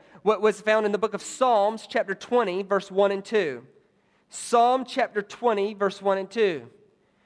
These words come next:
And, and the writer of the psalm is reflecting on God, and, and, and he makes an interesting observation about God. And this is what he says.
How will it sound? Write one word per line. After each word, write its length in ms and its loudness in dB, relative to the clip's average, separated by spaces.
And, 300 -2
and 160 0
the 80 4
writer 300 4
of 60 -2
the 60 -6
psalm 400 2
is 140 -4
reflecting 540 -2
on 140 0
God, 380 4
and, 140 -6
and, 420 -4
and 140 0
he 80 0
makes 300 -2
an 80 -8
interesting 500 -2
observation 640 0
about 260 0
God. 320 2
And 120 -4
this 160 -8
is 80 -14
what 100 -2
he 60 -6
says. 540 -2